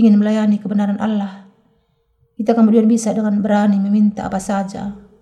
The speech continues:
yang kita perlukan untuk melayani Injil. Dengan berdoa kepada Allah untuk memberikan apa yang kita perlukan, sebagai contoh,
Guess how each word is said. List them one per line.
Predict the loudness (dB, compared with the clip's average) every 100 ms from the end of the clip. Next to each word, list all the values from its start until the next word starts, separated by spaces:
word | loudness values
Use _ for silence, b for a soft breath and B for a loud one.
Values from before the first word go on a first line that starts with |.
| _ _ _ _
yang | -6
kita | -4 -4
perlukan | 0 0 0 -2
untuk | -2 -2
melayani | -4 -2 0 -2
Injil. | 2 2 2 0 -6 -10 -14 -20 _ _ _ _ _ _ _ _ _ _ _ _ _ _ _ _ _
Dengan | -2 4 6
berdoa | 8 8 8 6
kepada | 0 0 2
Allah | 2 0 -4 -10 -20 -8
untuk | -6 -4 0
memberikan | 0 0 -2 -2 -2 -4
apa | -4 -2
yang | 0 -2 -4 -8 _ _ _
kita | -4 -2
perlukan, | 0 0 0 0 -2 -2 -4 -8 _ _ _ _ _ _ -8
sebagai | -2 0
contoh, | 2 2 4 0 -2 -10